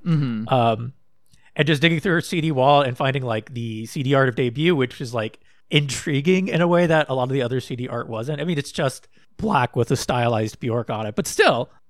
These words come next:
Speaker 2: um, it was enough to get me to put it in. And that was, like, my, like, formative experience with Bjork. That's when I was, like, or that's when I started to really, like, glom onto that sound.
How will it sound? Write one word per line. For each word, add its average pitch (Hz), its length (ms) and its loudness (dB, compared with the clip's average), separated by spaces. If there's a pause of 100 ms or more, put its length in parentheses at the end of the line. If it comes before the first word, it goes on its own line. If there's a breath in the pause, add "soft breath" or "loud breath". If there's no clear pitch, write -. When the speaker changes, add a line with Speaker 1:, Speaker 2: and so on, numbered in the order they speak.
(220)
Speaker 2:
um, 139 560 0
it 156 80 0
was 151 160 2
enough 143 220 0
to - 80 -10
get 143 100 -2
me 139 80 -4
to 135 80 -4
put 135 180 -4
it 123 80 -2
in. 135 180 2
And 120 140 -4
that 123 200 -2
was, 123 140 -4
like, 113 340 -4 (140)
my, 135 260 2
like, 123 360 -2 (300)
formative 151 340 2
experience 131 580 0
with 123 320 0
Bjork. 117 360 2
That's 110 180 -2
when 127 80 -2
I 117 80 0
was, 113 140 -2
like, 113 280 -2 (360)
or 147 80 0
that's 151 160 2
when 147 80 -4
I - 20 0
started 135 240 -4
to 147 60 -10
really, 127 240 -4
like, 110 340 -8 (460)
glom 139 320 0
onto 131 240 0
that 117 200 -4
sound. 123 600 -12